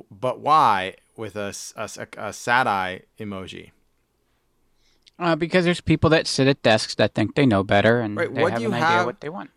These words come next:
Speaker 1: what do you have to lose? Like, th-, this was, I, by all accounts, by all accounts,
Speaker 2: Seventy million dollars?
Speaker 1: I
Speaker 2: Well,
Speaker 1: mean,
Speaker 2: technically it was H B O money.
Speaker 1: by, by all accounts, the Snyder Cut was a rousing success.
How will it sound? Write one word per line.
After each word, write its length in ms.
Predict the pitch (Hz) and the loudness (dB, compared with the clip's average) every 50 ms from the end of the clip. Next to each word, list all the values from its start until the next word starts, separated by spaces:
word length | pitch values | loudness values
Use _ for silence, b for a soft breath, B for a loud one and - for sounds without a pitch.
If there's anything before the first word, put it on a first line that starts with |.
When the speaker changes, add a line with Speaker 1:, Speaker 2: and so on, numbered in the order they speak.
| _ | _
Speaker 1:
what 120 | 143 151 170 | -4 -2 -2
do 60 | 190 | -2
you 80 | 208 208 | -2 -2
have 200 | 202 196 175 160 | -2 -2 -4 -4
to 80 | - 175 | -6 -8
lose? 760 | 175 160 160 170 196 202 180 135 104 98 95 - - - - | -6 -4 -2 -2 -2 -2 -4 -6 -8 -10 -12 -16 -16 -12 -10
Like, 280 | 98 101 104 101 - _ _ _ _ _ _ - 113 | -8 -8 -8 -10 -14 _ _ _ _ _ _ -20 -12
th-, 220 | 98 135 139 135 - | -8 -6 -6 -6 -4
this 200 | - 151 147 - | -4 -6 -4 -4
was, 140 | 180 185 - - | -4 -4 -2 0
I, 280 | 123 123 - - 165 156 | 0 -2 0 0 -2 2
by 220 | 113 156 156 156 | 6 6 8 8
all 200 | 156 165 190 185 | 8 8 8 6
accounts, 640 | 170 - - 185 170 139 117 107 - - - - - _ _ _ _ _ _ _ _ | 6 2 2 2 2 2 2 -2 -6 -12 -12 -12 -14 _ _ _ _ _ _ _ _
by 120 | - 120 131 | -2 2 4
all 80 | 143 | 6
accounts, 80 | 165 156 | 8 8
Speaker 2:
Seventy 200 | 147 135 147 147 | 6 6 4 2
million 320 | 139 131 - 143 139 135 127 | 2 0 0 0 -2 -4 -4
dollars? 540 | 127 127 131 131 135 139 139 139 127 - - _ _ _ _ _ _ _ _ _ _ _ _ _ _ _ _ _ _ _ _ _ _ _ _ _ _ _ _ _ _ _ _ _ _ | -2 -2 -2 -4 -4 -6 -8 -8 -10 -14 -20 _ _ _ _ _ _ _ _ _ _ _ _ _ _ _ _ _ _ _ _ _ _ _ _ _ _ _ _ _ _ _ _ _ _
Speaker 1:
I 60 | - 170 | -12 -10
Speaker 2:
Well, 20 | 185 180 | -10 -8
Speaker 1:
mean, 60 | 175 170 | -8 -10
Speaker 2:
technically 360 | - 151 - - - - - | -10 -12 -12 -16 -20 -20 -20
it 40 | - | -20
was 180 | - _ _ _ - | -20 _ _ _ -20
H 200 | - - - - | -20 -20 -20 -20
B 120 | - - - | -20 -20 -20
O 60 | - | -20
money. 360 | - - - - - - _ _ _ | -20 -20 -20 -20 -20 -20 _ _ _
Speaker 1:
by, 600 | 147 151 127 117 117 113 - 147 151 147 - 110 | _ -20 -20 -20 -20 -6 -2 0 0 0 -2 -6
by 200 | 131 131 147 147 151 | -4 -2 0 2 2
all 180 | 156 170 175 175 | 2 2 0 -2
accounts, 540 | 175 - 170 147 123 101 95 - - - - _ | -4 -6 -6 -6 -4 -6 -6 -10 -14 -16 -16 _
the 140 | - 123 110 | -12 -10 -10
Snyder 480 | 98 95 - - - 143 143 143 143 143 | -10 -10 -12 -8 -4 -2 0 0 0 -2
Cut 240 | - - 139 123 123 | -2 -2 -2 -2 -2
was 180 | 123 117 95 107 | -6 -8 -8 -6
a 80 | 117 107 | -8 -4
rousing 440 | 98 113 120 127 127 120 131 123 113 | -2 0 2 2 2 0 -4 -8 -10
success. 640 | - 110 - - - - - - - - - - | -10 -14 -14 -14 -16 -16 -16 -16 -18 -18 -18 -20